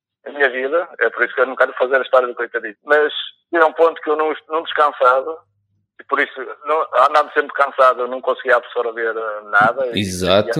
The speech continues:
Speaker 1: e então até chegou a um ponto que eu cansei de vez. Foi basicamente isso. <laughs> Não tinha condições para, para seguir. Então foi aí que eu decidi, tentei pegar aí na exploração agrícola. E depois, eh, tu também viveste essa altura do dois mil e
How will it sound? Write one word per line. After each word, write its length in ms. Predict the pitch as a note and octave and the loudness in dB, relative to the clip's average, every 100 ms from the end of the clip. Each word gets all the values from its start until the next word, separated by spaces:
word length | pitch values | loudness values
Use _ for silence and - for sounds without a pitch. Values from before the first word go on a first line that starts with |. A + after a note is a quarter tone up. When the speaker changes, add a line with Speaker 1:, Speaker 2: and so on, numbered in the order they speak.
| G#2+ G#2 - | -4 -8 -6
Speaker 1:
e 100 | C3 | -2
então 280 | C3 C#3 C#3 | 0 2 2
até 200 | C3+ C#3 | 2 0
chegou 200 | - C#3 | 2 0
a 40 | C3+ | 0
um 60 | |
ponto 300 | C#3+ C#3+ C#3+ - | -2 -4 -4 -12
que 80 | C#3 | -8
eu 420 | C3+ C3 C3 - | -6 -4 -6 -4
cansei 340 | D3+ D#3 C#3+ C3+ | 0 0 2 0
de 80 | A2 | -4
vez. 240 | G2+ F#2 - - - - A2 _ _ | -8 -8 -10 -20 -20 -20 -20 _ _
Foi 140 | A#2+ A2+ A#2+ | -2 -2 0
basicamente 640 | B2 A#2 B2+ A#2 A2 F2+ | 0 0 -8 -6 -8 -10
isso. 140 | F2 _ - | -20 _ -12
<laughs> 140 | C#3 - - - - _ _ _ | -10 -10 -16 -20 -20 _ _ _
Não 160 | D3 D3+ | -8 -4
tinha 220 | F3 E3 | -2 -2
condições 500 | E3+ D3+ D3+ E3+ D#3+ - | -2 -2 2 2 2 2
para, 340 | C#3+ C#3+ C3+ | 4 4 4
para 200 | - B2+ - - | 2 0 0 -12
seguir. 340 | A2 G2 - - B2 | -8 -8 -10 -14 -6
Então 300 | A#2 B2+ B2+ | 2 2 4
foi 180 | C3 C3 | 2 0
aí 80 | C3 | -2
que 80 | C3 | -4
eu 80 | - _ - | -4 _ -6
decidi, 320 | D3 C#3+ B2 - | -4 -4 -6 -4
tentei 440 | A2 A#2 A#2 A2 - | -4 -2 -4 -6 -6
pegar 260 | A2 A2+ A2+ | 2 2 2
aí 100 | A#2 | 0
na 140 | A#2+ | 0
exploração 560 | A2+ - A2+ A#2 B2 A#2+ | -4 -4 -4 -2 2 0
agrícola. 560 | A#2+ C#3+ - C3+ C3+ - _ _ _ | 0 -10 -8 -4 -4 -6 _ _ _
E 40 | A#2+ | -6
depois, 220 | - B2 - | 0 0 -2
eh, 320 | A#2+ A#2 A2+ A2+ | -2 0 -2 -4
tu 100 | A#2 | 0
também 300 | B2 B2 A#2+ | 0 2 -2
viveste 400 | A#2+ A#2 B2 - | -4 -2 -2 0
essa 240 | A#2 B2 | 0 4
altura 560 | A#2 A#2 A#2 C3 B2+ B2 | 6 6 4 -4 -2 -2
do 320 | A#2 A#2 A2+ | -4 -8 -8
dois 260 | A2+ A#2 A2 | -6 -6 -6
mil 200 | A#2 | -6
e 60 | A2+ | -6